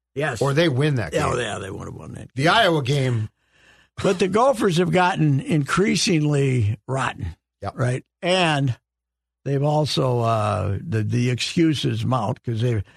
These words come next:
Speaker 1: you know, shockingly, in a football season, they've had three, four injuries, which,
Speaker 2: Yeah.
Speaker 1: you know, that's not unusual.
Speaker 2: I wonder how this guy's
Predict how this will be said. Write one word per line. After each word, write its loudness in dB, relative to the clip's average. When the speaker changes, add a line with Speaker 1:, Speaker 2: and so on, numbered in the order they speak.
Speaker 1:
you -2
know, 0
shockingly, 0
in 0
a 0
football 0
season, 0
they've 0
had 0
three, -2
four -2
injuries, -8
which, -6
Speaker 2:
Yeah. -14
Speaker 1:
you -6
know, -6
that's -4
not -2
unusual. -6
Speaker 2:
I 0
wonder 2
how 4
this 2
guy's 0